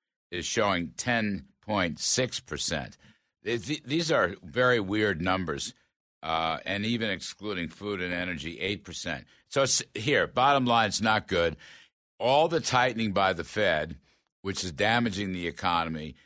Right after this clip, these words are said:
and is surely gonna lead us into recession next year. We may be in a recession already. Uh, so far has not worked very well. There is some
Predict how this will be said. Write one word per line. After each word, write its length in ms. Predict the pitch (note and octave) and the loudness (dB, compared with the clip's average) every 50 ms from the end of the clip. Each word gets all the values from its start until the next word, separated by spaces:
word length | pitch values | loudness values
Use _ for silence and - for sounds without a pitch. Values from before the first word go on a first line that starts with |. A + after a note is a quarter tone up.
| _ _ _ - | _ _ _ -12
and 100 | D#2 D#2+ | -10 -8
is 80 | E2 D#2+ | -6 -6
surely 400 | - - - B2+ B2 A#2+ A#2 A2 | -4 -2 0 0 2 2 0 0
gonna 220 | G2 G2 F#2+ F2+ | 0 -2 -2 -2
lead 240 | E2+ F2 F2+ F2+ F2+ | -2 -2 -2 -2 -2
us 160 | F2 D#2+ - | -2 -4 -6
into 260 | F2 F2 D#2+ - F2+ E2 | -6 -8 -8 -8 -8 -6
recession 640 | E2 D#2+ D2+ - - G2+ F2+ E2+ - - E2 D#2 | -6 -4 -4 -2 0 0 0 0 -2 -4 -6 -6
next 320 | D#2 D#2 D2+ - - - | -6 -6 -6 -8 -8 -8
year. 120 | E2 D#2+ D#2+ | -6 -6 -4
We 140 | E2 E2 D#2+ | -4 -4 -4
may 180 | D#2+ D#2+ D#2+ | -4 -4 -6
be 200 | D#2 C#2 E2+ E2 | -6 -6 -6 -8
in 80 | E2 D#2+ | -6 -6
a 60 | D#2 | -8
recession 520 | D2+ D2+ D2+ - - D#2+ D#2 - - E2 | -8 -8 -8 -6 -6 -6 -6 -8 -10 -12
already. 460 | D2+ C#2+ C#2+ D2+ D2+ D2 D2 C#2+ C2 - _ _ _ _ _ _ _ _ _ - | -12 -12 -12 -12 -12 -12 -12 -12 -14 -18 _ _ _ _ _ _ _ _ _ -8
Uh, 160 | C#2 C#2+ C#2+ - | -8 -6 -6 -6
so 240 | - - - C3+ C#3+ | -4 -2 -2 -2 -2
far 240 | C3 - C3 A#2+ G#2 | -2 0 0 0 2
has 240 | E2+ F#2 D#2+ - - | 2 0 -2 -4 -4
not 300 | G2 G2 A2+ - - - | -6 -6 -6 -8 -8 -10
worked 380 | D2 E2 F#2+ F#2 E2+ - - | -6 -4 -2 -2 -4 -6 -10
very 340 | - - E2+ E2+ E2 E2 E2 | -10 -6 -4 -4 -2 -4 -4
well. 260 | E2 D#2 D#2 D#2 D#2 | -4 -4 -4 -4 -2
There 160 | C#2 D#2 D#2 D#2 | -4 -4 -4 -4
is 140 | D#2+ D#2 | -4 -4
some 520 | - - - - A2+ G#2 A2 A#2+ C#3+ D3+ | -2 -2 0 0 0 0 0 0 -2 -4